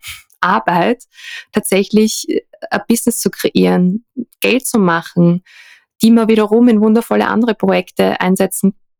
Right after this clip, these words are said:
also dass man um, in, in wundervolle andere Projekte einsetzen kann, die in meiner Sichtweise zumindest, ähm, lohnenswert und unterstützenswert sind. Und wenn wir das alle tun, ich stell mir immer eine Welt vor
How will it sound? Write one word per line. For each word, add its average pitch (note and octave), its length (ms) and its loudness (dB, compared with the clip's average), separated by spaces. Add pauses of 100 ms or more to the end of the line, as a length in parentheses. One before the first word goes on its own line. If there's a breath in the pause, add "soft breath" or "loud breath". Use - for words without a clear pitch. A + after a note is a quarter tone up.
(120)
also F#3+ 120 0
dass G3+ 180 -2
man G3 120 2
um, G3+ 240 0
in, F#3+ 240 2
in G3 160 2
wundervolle G3+ 380 2
andere G3+ 260 0
Projekte F#3 380 -2
einsetzen F#3 480 0
kann, F#3+ 380 0 (100)
die F#3+ 420 2 (1040)
in F#3+ 120 2
meiner F#3+ 240 2
Sichtweise F#3 540 -2
zumindest, F#3 680 2
ähm, F#3 240 2
lohnenswert G3 480 0
und F#3 100 0
unterstützenswert F#3 800 -2 (200)
sind. - 380 -8 (880)
Und F#3+ 180 -2
wenn F#3 140 2
wir F#3+ 80 2
das G3 140 -2
alle G3+ 280 0
tun, G#3 480 2
ich - 280 -4
stell G3 240 0
mir G#3 100 4
immer G3+ 160 4
eine F#3+ 100 -2
Welt G3 220 0
vor G3 480 0